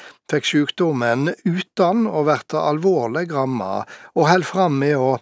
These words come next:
føyse det hele bort som lett influensa, eh,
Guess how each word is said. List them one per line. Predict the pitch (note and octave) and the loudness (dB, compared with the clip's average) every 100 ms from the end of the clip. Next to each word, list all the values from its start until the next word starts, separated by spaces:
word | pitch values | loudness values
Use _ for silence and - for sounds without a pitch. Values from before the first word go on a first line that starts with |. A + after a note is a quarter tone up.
| _ - | _ -8
føyse | - D#3+ F3+ - G3 B2+ | -2 -2 -2 -4 -2 -2
det | B2 | -2
hele | G#2+ C#3 D#3 D3+ | -2 -2 -2 -2
bort | C#3 C#3 - | -4 -6 -6
som | C3+ C3+ | -4 -2
lett | D#3+ - _ - | -4 -6 _ -12
influensa, | A#2+ B2 D3+ C#3+ C3 - E3+ E3 - - - - | -10 -6 -4 -4 -4 -2 0 0 -2 -20 -20 -10
eh, | E3 C#3 B2+ A#2+ | -4 -2 -2 -4